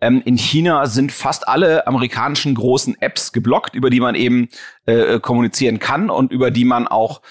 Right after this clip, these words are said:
äh, filterfrei, äh, publizieren darf. Ähm, das ist nämlich etwas, was in China, äh, vom, von, von dem sozusagen Staat dort nicht gewünscht ist.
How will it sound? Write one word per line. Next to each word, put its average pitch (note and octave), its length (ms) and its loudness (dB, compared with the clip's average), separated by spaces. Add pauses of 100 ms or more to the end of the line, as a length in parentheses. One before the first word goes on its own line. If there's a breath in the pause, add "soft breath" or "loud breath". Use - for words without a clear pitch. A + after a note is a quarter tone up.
(120)
äh, A#2 160 2
filterfrei, A2+ 800 0
äh, - 240 -4
publizieren A#2+ 640 0
darf. F2+ 380 0 (280 loud breath)
Ähm, A#2+ 200 4
das A#2 160 0
ist B2+ 100 -8
nämlich B2 180 0
etwas, - 280 -4
was A#2+ 120 -4
in A#2+ 160 0
China, A#2 540 2
äh, C2 400 -6
vom, A#2 280 -2
von, G#2+ 240 -4
von A2 180 -4
dem G#2 180 -2
sozusagen G2+ 400 -2
Staat G2+ 340 -2
dort G2 120 -2
nicht G2+ 160 -6
gewünscht B2 400 -2
ist. G#3 280 -2